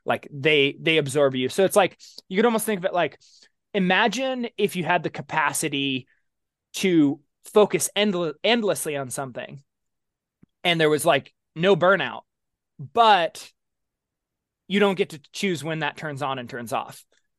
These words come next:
It's just, like, suddenly, like, "Oh, shoot, I was supposed to be at a meeting an hour ago." Um,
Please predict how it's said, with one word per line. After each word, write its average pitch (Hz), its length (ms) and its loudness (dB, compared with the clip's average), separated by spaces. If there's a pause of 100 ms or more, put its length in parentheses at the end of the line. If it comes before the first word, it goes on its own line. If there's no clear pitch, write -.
(120)
It's 160 200 2
just, 175 160 2
like, 151 160 2
suddenly, 160 380 2
like, 147 200 0 (180)
"Oh, 220 220 6
shoot, 220 460 -2 (240)
I 208 120 6
was 226 120 2
supposed 220 320 -6
to 196 80 -6
be 185 240 -4
at 190 80 0
a - 20 -6
meeting 202 320 -2
an 156 60 -4
hour 147 240 -2
ago." 120 300 -8 (520)
Um, 175 640 4